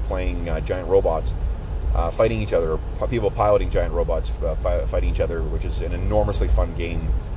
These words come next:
uh, in small doses. Uh, and that kinda ch-, changed our perspective, so we couldn't help but see D and D Fourth as a tabletop miniature <laughs> game, to be honest. Um,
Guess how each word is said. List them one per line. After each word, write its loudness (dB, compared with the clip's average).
uh, -4
in -4
small -2
doses. -4
Uh, 2
and 0
that 2
kinda 0
ch-, -6
changed -4
our 4
perspective, 0
so -2
we -2
couldn't 2
help 0
but 2
see 0
D 0
and 0
D 0
Fourth 0
as 2
a 0
tabletop 0
miniature -4
<laughs> -4
game, 0
to -2
be -4
honest. -2
Um, 4